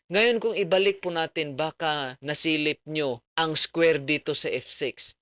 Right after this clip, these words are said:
Ano kaya kung dito tayo sa F six o yung black dyan sa F six? Ano ang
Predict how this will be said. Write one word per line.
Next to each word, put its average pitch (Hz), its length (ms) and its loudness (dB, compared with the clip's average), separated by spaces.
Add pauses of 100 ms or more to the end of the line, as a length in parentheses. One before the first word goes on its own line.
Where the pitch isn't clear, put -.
(140)
Ano 254 180 -4
kaya 180 400 0
kung 156 240 -6
dito 160 400 0
tayo 147 380 2
sa - 180 0
F - 160 -4
six - 320 -2
o 139 140 -4
yung 135 260 -6
black 143 240 -2
dyan 127 380 -6
sa - 160 -2
F - 160 -4
six? - 340 -6 (160)
Ano 180 340 0
ang 151 220 -4